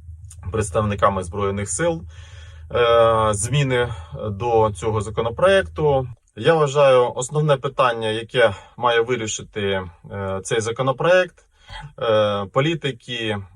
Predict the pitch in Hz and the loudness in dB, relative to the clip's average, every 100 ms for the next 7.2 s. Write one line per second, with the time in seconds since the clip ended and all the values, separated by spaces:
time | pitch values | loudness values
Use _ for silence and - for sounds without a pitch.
0 | - 104 101 101 98 - 143 123 120 131 | -16 -10 -8 -6 -8 -4 0 2 2 0
1 | 160 165 143 131 120 135 135 123 117 107 | 0 0 0 0 2 2 2 0 -8 -12
2 | 120 131 123 113 110 110 127 123 110 - | -10 -10 -4 0 2 0 -2 -4 -4 -4
3 | 110 104 92 104 - 85 82 78 78 _ | -4 -6 -10 -4 0 0 -2 -12 -16 _
4 | _ _ _ _ _ 110 143 175 156 - | _ _ _ _ _ 0 2 2 0 2
5 | 143 156 151 139 117 107 135 143 135 120 | 0 2 0 0 -6 -6 -2 2 4 4
6 | 113 110 98 95 _ _ - 107 135 139 | 4 -2 -4 -8 _ _ -10 -4 -2 2
7 | 185 202 | 2 2